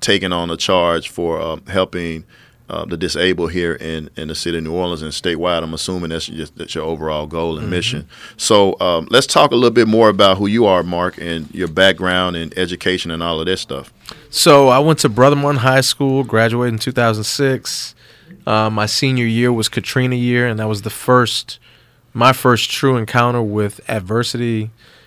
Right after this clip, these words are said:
Speaker 2: from a perspective of a life-changing event.
Speaker 1: Mm-hmm.
Speaker 2: Um, because of Katrina, I decided to stay here close to family and go to college, where I attended Xavier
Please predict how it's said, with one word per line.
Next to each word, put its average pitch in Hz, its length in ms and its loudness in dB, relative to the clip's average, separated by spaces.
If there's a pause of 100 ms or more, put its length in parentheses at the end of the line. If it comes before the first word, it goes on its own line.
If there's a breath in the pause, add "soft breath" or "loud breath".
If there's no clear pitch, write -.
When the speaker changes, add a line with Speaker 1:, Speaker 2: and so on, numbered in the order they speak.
(180 soft breath)
Speaker 2:
from 123 300 -2
a 110 60 0
perspective 113 880 -2
of 101 260 -4
a 98 320 -6
life-changing 113 960 0
event. 101 540 -8 (300 loud breath)
Speaker 1:
Mm-hmm. 92 440 -8
Speaker 2:
Um, 104 760 -2 (380)
because 117 400 2
of 113 100 -4
Katrina, 120 440 0
I 107 80 0
decided 110 420 -2
to - 80 -10
stay 117 300 -2
here 113 580 -2 (480 soft breath)
close 120 300 2
to 110 100 -4
family 120 480 -2
and 104 80 -4
go 98 120 -4
to 95 60 -6
college, 117 720 0
where 107 160 -6
I 98 180 -6
attended 101 420 -6
Xavier 113 640 -4